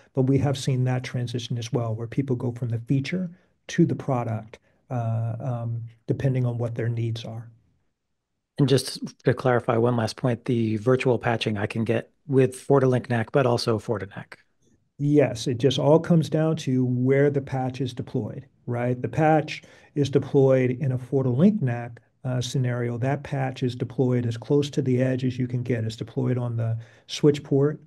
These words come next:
Speaker 1: or on the W lan. Whereas
Speaker 2: Mm-hmm.
Speaker 1: when we're looking at it from a FortiNAC perspective, it's deployed at the FortiGate. Um, so depending on where the FortiGate is placed in that scenario is where the patch would be implemented.
Speaker 2: Well,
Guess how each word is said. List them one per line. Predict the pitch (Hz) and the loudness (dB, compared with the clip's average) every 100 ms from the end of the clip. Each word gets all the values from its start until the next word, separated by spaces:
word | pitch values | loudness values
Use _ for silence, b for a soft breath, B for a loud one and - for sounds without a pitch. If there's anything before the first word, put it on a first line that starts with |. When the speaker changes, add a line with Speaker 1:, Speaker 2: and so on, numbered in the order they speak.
| - | -4
Speaker 1:
or | 131 131 123 131 | 0 0 0 -2
on | 123 117 | -2 -2
the | 120 | 0
W | 135 131 123 110 | 2 2 2 0
lan. | 113 110 127 - | -4 -6 -8 -4
Whereas | 120 123 123 117 | -2 0 2 2
Speaker 2:
Mm-hmm. | 113 | 0
Speaker 1:
when | 131 - | -4 -8
we're | 123 131 | -4 -2
looking | 135 139 127 | 0 0 0
at | 123 120 | 0 0
it | 120 117 B _ | -4 -10 B _
from | - 117 | -6 -6
a | |
FortiNAC | 113 190 165 139 127 123 | 4 6 6 4 2 -2
perspective, | 127 - 123 120 123 117 113 113 B - | -6 -4 -6 -4 -6 -6 -6 -10 B 0
it's | 139 - | 2 2
deployed | 131 - 135 123 127 | -4 0 2 2 -2
at | 135 120 | -4 -4
the | 127 | -4
FortiGate. | - 120 117 113 110 110 - - | -2 -2 -2 -4 -6 -8 -12 -8
Um, | 120 117 117 113 | -6 -6 -6 -4
so | 143 123 | -2 -2
depending | 120 117 131 123 | -2 -2 -2 -2
on | 120 120 | -2 0
where | 123 | 0
the | 123 | -2
FortiGate | 127 123 117 120 117 | -2 -2 0 -2 -2
is | 113 | -6
placed | - 170 151 147 120 | 2 4 4 0 -6
in | 113 | -6
that | 117 | -6
scenario | - 123 120 117 117 113 113 | -6 -6 -4 -4 -4 -4 -4
is | 123 | -4
where | 131 120 | -2 -2
the | 117 | -4
patch | - 113 113 - | -4 -4 -6 -8
would | 117 | -6
be | 117 117 | -6 -4
implemented. | 113 117 107 113 - 135 _ _ _ _ _ b b - | -6 -6 -6 -8 -14 -20 _ _ _ _ _ b b -4
Speaker 2:
Well, | 139 - | -2 -2